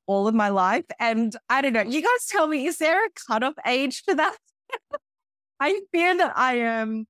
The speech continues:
edging closely towards an age where it kind of is questionable, but I can also hear my highest self going,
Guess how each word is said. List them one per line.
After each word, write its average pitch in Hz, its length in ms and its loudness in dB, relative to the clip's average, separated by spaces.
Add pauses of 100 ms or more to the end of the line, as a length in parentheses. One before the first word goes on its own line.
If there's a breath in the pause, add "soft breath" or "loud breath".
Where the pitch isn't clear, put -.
(140)
edging 233 540 0
closely 226 840 -2
towards 277 640 2
an 233 300 -4
age 311 420 -2
where 277 220 2
it 156 160 -4
kind 226 260 -2
of 220 140 -4
is 220 240 -8
questionable, 202 1000 -2
but 220 220 0 (280)
I 220 100 0
can 240 180 0
also 233 360 0
hear 196 560 0 (560)
my 202 640 0
highest 208 680 -4
self 180 400 -2 (140)
going, 185 360 0